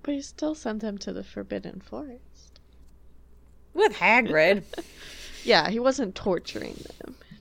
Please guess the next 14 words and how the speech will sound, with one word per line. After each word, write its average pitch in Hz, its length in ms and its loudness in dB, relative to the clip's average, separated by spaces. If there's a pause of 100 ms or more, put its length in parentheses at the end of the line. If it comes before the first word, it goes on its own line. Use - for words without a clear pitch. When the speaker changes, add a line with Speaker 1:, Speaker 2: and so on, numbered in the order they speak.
(1000)
Speaker 2:
They 320 100 2
probably 381 240 4
played 233 300 2
fetch - 360 0
with 196 140 -2
fangs, 202 480 2
what 302 140 2
they 147 120 2
did. 170 400 4 (140)
<laughs> 208 60 -6 (4000)
So, 269 540 4
okay, 233 220 4
so 220 140 0
yes. 202 460 4